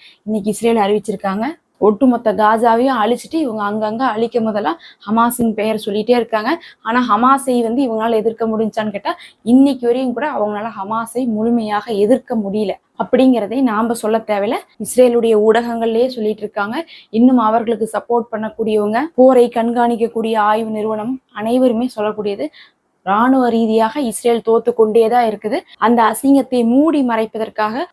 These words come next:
பொதுமக்களை அழித்து கொண்டே இருக்கிறாங்க. நேத்து அப்படி ஒரு இரண்டு பயங்கரவாத தாக்குதலையும் அவர்கள் பண்ணியிருக்காங்க. அடுத்த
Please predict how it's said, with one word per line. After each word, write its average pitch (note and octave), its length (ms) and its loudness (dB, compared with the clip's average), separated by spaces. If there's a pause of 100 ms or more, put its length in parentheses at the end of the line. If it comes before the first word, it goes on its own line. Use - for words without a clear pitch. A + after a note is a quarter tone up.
பொதுமக்களை B3 560 4
அழித்து A3+ 360 -4
கொண்டே G#3+ 340 0
இருக்கிறாங்க. G3 380 -4 (320)
நேத்து A#3+ 280 4 (140)
அப்படி B3 320 0
ஒரு A3+ 160 4
இரண்டு A#3 320 2
பயங்கரவாத A3 680 0
தாக்குதலையும் G#3+ 520 -4
அவர்கள் G#3 300 -6
பண்ணியிருக்காங்க. G3+ 500 -6 (600)
அடுத்த B3 280 2